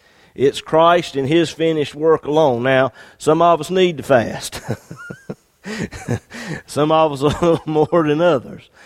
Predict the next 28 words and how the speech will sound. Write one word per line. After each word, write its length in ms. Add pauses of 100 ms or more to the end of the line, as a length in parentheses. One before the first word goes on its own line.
(140)
But 240
your 160
victory 520
is 120
not 260
in 140
fasting. 640 (760)
You 220
know, 260
sooner 340
or 60
later 260
you're 160
gonna 200
have 180
to 80
eat. 320 (920)
Okay? 360 (260)
Uh, 140
so 140
your 260
victory 460
is 100
not 240
in 140
fasting. 640
Your 200
victory 540